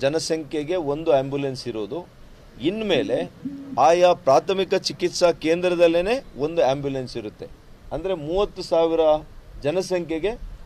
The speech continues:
ಒಂದು ಆ್ಯಂಬ್ಯುಲೆನ್ಸ್ ಸೇವೆ ಇರುತ್ತೆ. ಇವೆಲ್ಲವೂ ಕೂಡ ಒನ್ ಜೀರೋ ಫೋರ್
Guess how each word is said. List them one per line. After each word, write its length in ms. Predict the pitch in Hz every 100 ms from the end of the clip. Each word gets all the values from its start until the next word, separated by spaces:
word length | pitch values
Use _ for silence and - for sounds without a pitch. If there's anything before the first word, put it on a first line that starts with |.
| -
ಒಂದು 260 | 147 170
ಆ್ಯಂಬ್ಯುಲೆನ್ಸ್ 560 | 123 135 151 151 143 135
ಸೇವೆ 280 | 131 131 123
ಇರುತ್ತೆ. 420 | 123 135 165 185 - - - -
ಇವೆಲ್ಲವೂ 600 | 120 127 160 214 233 233
ಕೂಡ 240 | - 160 131 165 - - - - -
ಒನ್ 220 | 127 175
ಜೀರೋ 280 | 170 190 185
ಫೋರ್ 380 | 147 175 202